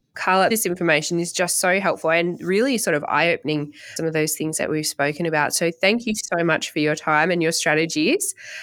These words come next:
I think that if people even just have a look and maybe reassess how they're feeling each day after their sleep, and,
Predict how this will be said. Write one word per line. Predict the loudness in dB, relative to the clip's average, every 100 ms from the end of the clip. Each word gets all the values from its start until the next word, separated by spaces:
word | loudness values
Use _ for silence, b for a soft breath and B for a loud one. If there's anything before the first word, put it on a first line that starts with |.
| B
I | -2
think | -2 -2 -4 -4 0
that | 2 2 -2 -6 -2
if | 0 0
people | -2 2 0 0 B B B _
even | 2 4 2 2
just | 0 0
have | 0
a | 2
look | 0 0 -2
and | -2 -2 -6 -10 -2
maybe | 2 2 2 -2 -4
reassess | 0 2 2 -2 -2
how | 0 2
they're | 2 0
feeling | 0 2 4 2
each | 0 0
day | 0 2
after | 0 -2 -2
their | -2
sleep, | 0 0 0 0
and, | -2 -4